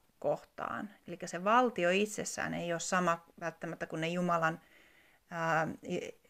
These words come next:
ne oikeat Israelin ja Israelin heimot, Jaakobin jälkeläiset, koska Raamattu puhuu, että he on, he on levinnyt ympäri maailmaa, hajonneet. Et niitä voi olla siellä Israelin maassakin, ja Jumalahan voi niitä sieltä säästää.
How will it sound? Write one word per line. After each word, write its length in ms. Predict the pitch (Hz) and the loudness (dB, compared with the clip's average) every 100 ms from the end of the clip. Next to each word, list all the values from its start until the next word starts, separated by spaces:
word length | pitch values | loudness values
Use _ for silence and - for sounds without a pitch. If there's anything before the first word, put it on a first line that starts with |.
| - | -12
ne 140 | 180 | -4
oikeat 420 | 190 190 185 170 170 | 2 2 4 0 0
Israelin 680 | 175 180 170 165 165 165 - _ _ _ _ _ | -2 -2 -2 -2 -2 -6 -10 _ _ _ _ _
ja 240 | - 165 - - - | 0 0 0 -8 -16
Israelin 600 | - 180 180 160 160 160 | -8 -8 -6 -6 -4 -4
heimot, 560 | 165 165 160 - - - _ _ _ _ _ _ _ _ _ - | -2 2 2 0 -4 -10 _ _ _ _ _ _ _ _ _ -4
Jaakobin 480 | 170 170 170 160 165 | 6 6 6 -2 4
jälkeläiset, 720 | 170 170 160 160 - - - | 8 6 4 0 0 0 -4
koska 240 | - - | -10 -6
Raamattu 320 | 180 180 180 180 | 0 0 -2 -6
puhuu, 220 | 190 185 | 2 4
että 200 | 175 190 | 4 2
he 140 | 196 | 2
on, 180 | 180 175 - 202 | 2 0 -6 -6
he 80 | 196 | -2
on 260 | 190 - | -2 0
levinnyt 320 | 208 190 185 | 0 2 2
ympäri 280 | 185 196 185 | 2 2 2
maailmaa, 460 | 185 190 170 - 185 | 4 4 4 2 2
hajonneet. 640 | 180 175 - - 226 - _ _ _ _ - _ | 2 2 2 -2 -4 -8 _ _ _ _ -20 _
Et 100 | 180 | -6
niitä 240 | 185 185 190 | -2 0 6
voi 160 | 196 | 6
olla 260 | 202 240 208 | 8 8 6
siellä 260 | 196 185 180 | 4 4 4
Israelin 380 | 208 190 180 | 2 0 2
maassakin, 480 | 196 220 214 185 - | 4 6 4 0 0
ja 80 | 170 | 2
Jumalahan 400 | 180 185 180 175 | 4 4 2 4
voi 120 | 185 | 2
niitä 180 | 190 185 | 2 0
sieltä 240 | - 180 | 0 -2
säästää. 600 | 196 220 214 196 - 160 | 0 2 2 2 2 2